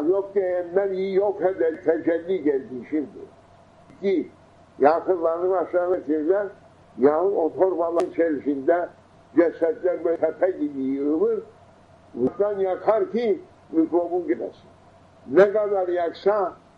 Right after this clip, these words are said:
o gelecek yeri bilir. Gelecek yeri bilir. Sivrisinek Nemrud'u bildiği gibi de burnundan girdi.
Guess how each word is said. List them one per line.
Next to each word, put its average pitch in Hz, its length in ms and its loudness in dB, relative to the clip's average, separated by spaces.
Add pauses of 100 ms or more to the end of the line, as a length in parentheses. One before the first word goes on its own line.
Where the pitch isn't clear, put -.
(120)
o 160 60 8
gelecek 165 580 0
yeri 160 340 -2
bilir. 147 280 0 (680)
Gelecek 151 500 6
yeri 139 160 0
bilir. 131 400 -4 (1900)
Sivrisinek 165 800 2
Nemrud'u 156 720 -2
bildiği 151 360 -6
gibi 135 320 -2
de 143 200 0
burnundan 143 540 -2
girdi. 113 580 -2